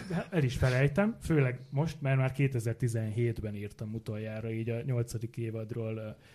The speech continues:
ilyen kiszivárgós sztoris, ö, cikket, és már nem sok mindenre emlékeztem belőle. Megnéztem most az új részt, aztán összehasonlítottam azzal, hogy, ö,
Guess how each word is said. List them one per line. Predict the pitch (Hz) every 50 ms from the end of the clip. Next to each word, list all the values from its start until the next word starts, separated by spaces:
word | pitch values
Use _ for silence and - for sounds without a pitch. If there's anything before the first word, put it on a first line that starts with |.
| - -
ilyen | - - 127 107 107 110 139 - _ _ _ _ - - - - 220 214
kiszivárgós | - - 127 - 135 123 131 131 135 135 139 147 147 143 143 - - - - - 208
sztoris, | - - - 135 135 147 147 143 -
ö, | 160 156 151 151 156 156 165 175
cikket, | - - 170 170 165 - 202 208 - - - - - - - -
és | - 127
már | 151 160
nem | 165 143
sok | - - 110
mindenre | 127 123 123 123 120 127
emlékeztem | 127 131 131 131 135 131 123 - - 131 127
belőle. | 131 143 165 180 185 185 180 185 - - - - - - _ _ _ _ - 220
Megnéztem | 180 156 139 131 123 117 - - 117 113
most | 113 110 - -
az | 117 123
új | 180 185 156
részt, | 113 104 95 - -
aztán | 127 120 - - 143 160
összehasonlítottam | 165 147 147 - 131 117 123 123 - 131 123 123 120 127 123 120 127 127 123 127
azzal, | 143 156 151 160 175 175 170
hogy, | 156 147 147 151 147 139 147
ö, | 147 147 147 143